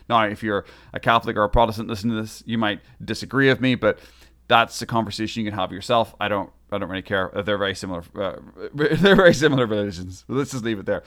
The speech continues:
So I grew up in this country where people were killing themselves, war for three hundred plus years, you know, over, uh, simple differences, and, you know, people born in the same street in the same town, who practically are cousins, you know, not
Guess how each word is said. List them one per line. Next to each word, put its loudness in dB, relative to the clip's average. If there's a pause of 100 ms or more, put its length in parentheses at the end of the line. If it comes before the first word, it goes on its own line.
(220)
So -2
I 6
grew 4
up 4
in -6
this -4
country -4
where -2
people -6
were -4
killing -2
themselves, 2 (380)
war 2
for -8
three -6
hundred -2
plus -4
years, -6
you -8
know, -8 (180)
over, 2
uh, -2
simple 0
differences, -6
and, -6
you -6
know, -6
people -4
born -2
in -2
the -4
same -4
street -6
in -6
the -8
same -4
town, 0 (800)
who -10 (300)
practically -4
are -2
cousins, -2
you -8
know, -6
not -2